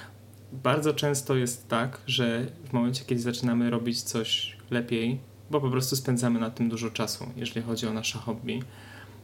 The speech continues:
to ludzie zaczynają mówić: "Kurczę, robisz to fajnie, powinieneś na tym zarabiać, powinnaś na tym zarabiać, powinnaś gdzieś to sprzedać, powinnaś to komuś pokazać". Czy można realizować swoją pasję, nie chcąc jej kapitalizować?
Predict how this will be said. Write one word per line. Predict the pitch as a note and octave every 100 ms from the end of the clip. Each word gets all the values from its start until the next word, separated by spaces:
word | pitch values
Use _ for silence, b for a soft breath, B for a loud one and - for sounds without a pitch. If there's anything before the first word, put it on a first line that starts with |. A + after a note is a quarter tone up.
| - -
to | B2+ A#2+
ludzie | A#2+ A#2+ A#2+
zaczynają | A#2+ - A#2+ A#2
mówić: | A#2 A2+ - - -
"Kurczę, | - D#3+ C3+
robisz | C3+ B2+
to | C3+
fajnie, | C3 A#2 G#2 G#2 - -
powinieneś | A#2+ C3 B2 A#2+ -
na |
tym | A#2 A2+
zarabiać, | A2+ G#2 G#2 G#2
powinnaś | - G#2+ A#2 A2+ -
na | A#2
tym | A#2
zarabiać, | A#2 G#2 A2 A2+
powinnaś | - A#2 B2 A#2
gdzieś | - -
to | -
sprzedać, | G#2 - - - B2 A2 G2+
powinnaś | - A2 A#2 A2
to | A2+
komuś | A2+ A2 A2
pokazać". | - - G#2+ G#2+ G#2 - - -
Czy | - B2 A#2+ A#2+
można | C3+ B2 A#2 A#2 A2 A2+ A2+
realizować | A#2 A2 A2 A2+ G#2+
swoją | - - G#2+
pasję, | A#2 G#2 - G#2+ G#2+ B2 C3+
nie | B2+ A#2
chcąc | - - G#2 -
jej | G#2+
kapitalizować? | - - - A2 - - - -